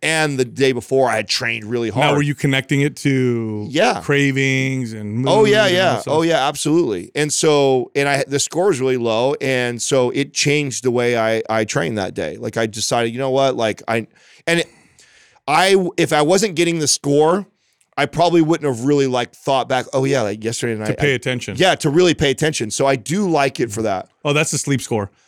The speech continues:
Speaker 2: Uh, I'm trying to find the, the, the H R. So this says H R V max is thirty-six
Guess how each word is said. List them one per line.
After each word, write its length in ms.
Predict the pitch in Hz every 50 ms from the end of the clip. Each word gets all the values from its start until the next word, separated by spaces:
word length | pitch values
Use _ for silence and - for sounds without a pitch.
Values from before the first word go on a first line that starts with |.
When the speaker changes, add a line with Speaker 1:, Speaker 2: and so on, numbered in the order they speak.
| _ _ _ _ -
Speaker 2:
Uh, 440 | 123 120 117 117 117 113 113 113 113
I'm 140 | 135 143 151
trying 180 | 139 175 170 151
to 80 | 135
find 300 | - - 139 131 127 123
the, 60 | 120 113
the, 420 | - 113 113 110 107 104 104 - -
the 240 | 113 110 101 101 101 - - 127
H 140 | 120 -
R. 140 | 123 117 113 110
So 140 | - - 196
this 320 | 175 - 165 190 220 -
says 240 | - 226 214 156 190 -
H 200 | 175 170 - 180
R 80 | 170
V 180 | 156 143 170 160
max 360 | 147 143 147 147 147 - -
is 100 | 135 -
thirty-six 640 | - 156 143 131 123 - - 143 131 - - - -